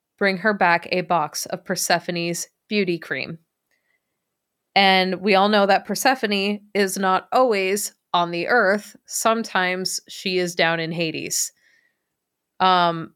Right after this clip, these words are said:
so that's that's kind of, like, a huge undertaking, and she learns how to, like, get by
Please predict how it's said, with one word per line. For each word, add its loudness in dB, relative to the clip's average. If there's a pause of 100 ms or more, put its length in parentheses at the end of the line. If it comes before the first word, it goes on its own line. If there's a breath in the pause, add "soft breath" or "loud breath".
so 2 (340)
that's 0 (560)
that's -2
kind 2
of, 0
like, 0
a 0
huge -2
undertaking, -2
and 2
she -2
learns -2
how 2
to, -4 (320 loud breath)
like, 0
get 2
by 2